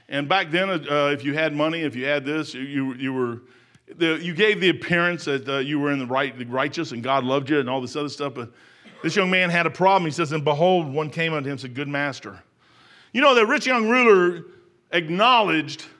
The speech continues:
acknowledged the, the stature of Jesus Christ, the standing with God. They called him good master. He recognized him. Go, go to Luke real quick. Luke chapter two.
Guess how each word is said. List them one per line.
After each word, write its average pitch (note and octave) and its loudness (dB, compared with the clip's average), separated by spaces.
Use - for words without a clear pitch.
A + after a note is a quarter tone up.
acknowledged E3+ 2
the, E3 2
the E3+ 4
stature F#3+ 2
of C3+ -4
Jesus C3 -4
Christ, D3 -2
the B2+ -12
standing D#3+ 0
with B2 -6
God. C#3 -2
They D3 -8
called G#3 -2
him E3 -6
good F3 0
master. F3 -6
He D4 6
recognized G#3+ 4
him. D#3+ 0
Go, C4+ -2
go D4 2
to B3+ 0
Luke G#3+ 0
real F#3 4
quick. F#3 -2
Luke G#3 4
chapter F3+ -2
two. C3+ 0